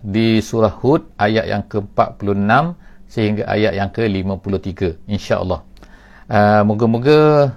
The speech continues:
dengan sedikit usaha kita pada setiap hari, setiap,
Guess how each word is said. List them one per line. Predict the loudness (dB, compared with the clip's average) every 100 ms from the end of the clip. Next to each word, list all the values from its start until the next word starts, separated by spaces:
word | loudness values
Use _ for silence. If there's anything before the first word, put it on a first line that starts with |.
| -4
dengan | -2 0 2 2 2
sedikit | -2 -4 -4 -2
usaha | -4 -2 0 0
kita | -2 -2 0 0
pada | -2 -4 -2 -4
setiap | -6 -4 -2 0
hari, | 0 0 -4 -6 -16 -20 -20 -12
setiap, | -8 0 2 2